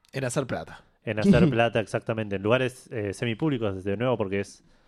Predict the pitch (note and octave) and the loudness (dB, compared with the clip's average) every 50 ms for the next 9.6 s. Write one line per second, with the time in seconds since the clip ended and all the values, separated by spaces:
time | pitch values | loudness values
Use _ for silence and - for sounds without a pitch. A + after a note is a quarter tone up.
0 | - - _ _ _ _ _ A2+ A2 A2 A#2 A#2+ A#2 G#2+ A2 G#2+ G#2+ G#2 G2+ G2+ | -20 -20 _ _ _ _ _ -4 0 2 2 2 2 2 0 0 -2 -2 -4 -6
1 | G2+ A2+ - C3 A2+ G#2+ G2+ - A#2 G#2 G2 G2+ G#2+ A#2 B2 A2+ F#2 - - G#2 | -10 -12 -8 -4 -4 -2 0 0 0 2 2 2 2 4 2 2 0 0 0 0
2 | F#2 E2+ D#2+ - _ _ _ _ _ _ _ _ _ _ _ - G#2 G2+ F2+ F#2 | 0 -2 -4 -8 _ _ _ _ _ _ _ _ _ _ _ -6 -4 -2 0 2
3 | A2 G#2+ G#2 G2+ - G#2+ G2 F#2+ F#2 - G#2 G#2+ A#2+ C3 C#3 C3+ B2+ C3+ B2 A#2 | 2 4 2 0 -2 -4 -6 -4 -2 0 0 2 2 0 -2 -2 0 0 0 2
4 | A2 F#2+ - D#3+ - G2 G2 G2 F#2 - - F#2+ F2+ F2+ G2 G#2 - - G#2 A2 | 2 2 2 2 4 4 4 4 2 2 0 -2 -4 -6 -8 -4 0 2 4 6
5 | - - - G#2 G#2 A#2+ - - - D3+ - C3+ B2+ B2 A#2+ A2+ A#2 A2+ A2+ _ | 6 6 4 4 2 0 -4 -10 -14 -10 -8 -8 -8 -8 -8 -10 -12 -14 -16 _
6 | _ _ A2 G2+ F#2 - - G2+ F#2 - _ _ _ _ _ - C3+ B2 A#2+ B2+ | _ _ -20 -20 -20 -18 -16 -16 -16 -18 _ _ _ _ _ -12 -10 -10 -10 -10
7 | B2 - G2 F2 - - - F2 E2 D2+ _ _ _ _ _ _ - - G#3 F#3+ | -14 -16 -18 -20 -20 -20 -20 -20 -20 -20 _ _ _ _ _ _ -6 -2 2 2
8 | D#3+ C#3 D3 D3 C#3 - C#3 D#3 F#3 F#3+ G3 F#3 E3 D#3 D3 C#3+ C3+ D#3+ D3 C#3 | 4 4 4 2 2 0 -2 -2 -2 -2 -2 0 -2 -2 -2 -2 -4 -6 -6 -6
9 | A#2+ A2 A#2 C#3 C#3+ - A#2 A2+ - E3+ F3+ E3+ | -8 -10 -10 -12 -10 -10 -10 -10 -12 -14 -16 -18